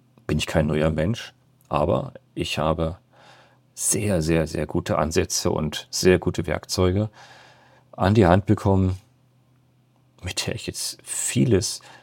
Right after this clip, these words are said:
angehen kann, vieles anders behandeln kann und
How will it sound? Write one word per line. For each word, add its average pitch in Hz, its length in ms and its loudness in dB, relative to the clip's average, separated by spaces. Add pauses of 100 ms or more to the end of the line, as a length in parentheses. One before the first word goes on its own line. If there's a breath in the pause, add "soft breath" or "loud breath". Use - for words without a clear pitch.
(1300 loud breath)
angehen 90 420 4
kann, 156 320 2 (400)
vieles - 720 0 (460)
anders 82 300 0
behandeln 104 440 2
kann 104 460 0
und 92 400 4